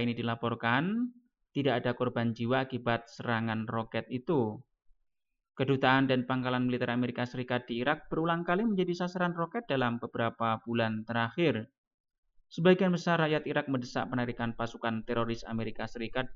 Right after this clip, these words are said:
dari negara mereka, dan parlemen Irak juga telah mengeluarkan ketetapan mengenai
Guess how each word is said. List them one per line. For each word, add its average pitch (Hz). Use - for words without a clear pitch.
dari 113
negara 113
mereka, 123
dan 117
parlemen 110
Irak 151
juga 113
telah 110
mengeluarkan 117
ketetapan 151
mengenai 113